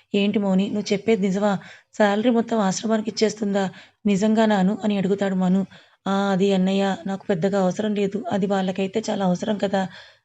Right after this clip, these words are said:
నా ఒక్కదాన్ని వన్ మంత్ శాలరీతో అక్కడ ఒక బాబు వన్ ఇయర్ చదువుకున్నాడు, అందుకని ఇచ్చేసానంటుంది అను. అన్నయ్య, ఒక అనాథకి చదువు అంటే తన జీవితంతో సమానం. అది చాలా పెద్ద విషయం. అంత పెద్ద విషయంలో నేను చిన్నగా ఎందుకు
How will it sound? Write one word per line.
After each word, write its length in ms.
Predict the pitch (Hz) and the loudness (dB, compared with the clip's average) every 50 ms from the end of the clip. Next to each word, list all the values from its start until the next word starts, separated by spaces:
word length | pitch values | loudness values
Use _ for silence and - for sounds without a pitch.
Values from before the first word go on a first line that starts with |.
| _ - | _ 0
నా 120 | 214 214 214 | 2 4 4
ఒక్కదాన్ని 500 | 196 190 - - 233 220 226 220 220 220 | 2 0 -2 0 0 2 2 2 2 2
వన్ 180 | 208 202 190 190 | 0 0 0 0
మంత్ 220 | 190 196 202 - | 0 -2 -4 -2
శాలరీతో 440 | - 220 196 190 185 196 190 - 214 | -2 0 0 0 0 -2 -2 0 0
అక్కడ 200 | 208 202 - 208 | 0 2 0 0
ఒక 120 | 208 196 208 | 0 0 0
బాబు 320 | 180 190 185 190 185 208 214 208 214 - - - - _ _ - | 2 2 2 4 4 4 2 2 0 -4 -16 -20 -20 _ _ 0
వన్ 180 | 214 214 214 208 | 2 2 4 4
ఇయర్ 220 | 208 202 214 226 226 | 2 2 2 2 2
చదువుకున్నాడు, 600 | - 214 185 202 196 - 190 190 196 190 185 196 - - | 0 0 0 0 -2 -2 -2 0 0 0 0 0 -2 -2
అందుకని 400 | 202 190 190 202 208 202 214 226 | 0 0 0 0 0 0 2 0
ఇచ్చేసానంటుంది 760 | 220 214 - 220 208 202 208 202 190 190 190 185 202 196 196 | 0 0 -2 -2 -2 0 -2 -2 0 0 -2 -2 -2 -2 0
అను. 160 | 190 196 202 190 - - - - _ _ _ _ - | 0 0 -2 -2 -6 -10 -20 -20 _ _ _ _ -2
అన్నయ్య, 340 | 202 185 190 196 196 202 196 196 - - - | 0 0 2 2 2 2 2 0 -2 -4 -6
ఒక 120 | 208 202 208 | -4 -2 0
అనాథకి 400 | 190 185 185 202 208 214 214 220 | 0 2 2 0 0 -2 -4 -4
చదువు 280 | - 208 190 180 196 208 | -4 -2 -2 0 0 0
అంటే 240 | 202 190 180 202 196 190 190 - - - - _ _ | -2 -2 0 -2 -2 -2 -4 -8 -16 -20 -20 _ _
తన 160 | - 226 226 | 0 2 2
జీవితంతో 500 | 226 180 196 202 202 208 233 226 214 226 226 | 2 2 2 0 2 2 0 0 0 0 -2
సమానం. 440 | 226 226 202 190 190 196 190 202 - | -2 0 0 0 0 0 -2 -2 -2
అది 140 | - 208 202 | -4 -4 -2
చాలా 220 | 196 208 196 196 196 | -2 -2 -2 -2 -2
పెద్ద 260 | - 202 170 160 202 | -2 -2 -2 -2 -2
విషయం. 360 | 202 208 208 208 - 214 196 - - | -2 -2 -2 -4 -4 -4 -6 -6 -4
అంత 160 | 226 202 190 208 | -4 -4 -4 -4
పెద్ద 180 | 190 214 185 185 | -4 -4 -2 -2
విషయంలో 440 | 196 190 175 - - 214 208 196 202 190 196 - - - - - _ _ - 214 | -2 -2 -2 -2 -2 -2 0 0 -2 -4 -6 -10 -20 -20 -20 -20 _ _ -4 -2
నేను 240 | 208 208 208 214 214 202 | 0 2 2 2 0 0
చిన్నగా 480 | - - 208 190 196 214 214 220 214 202 - - - - _ _ _ - 202 208 | 0 -2 0 0 2 2 4 4 4 2 0 -4 -14 -20 _ _ _ -4 0 2
ఎందుకు 340 | 214 208 220 254 247 247 | 4 4 4 4 4 4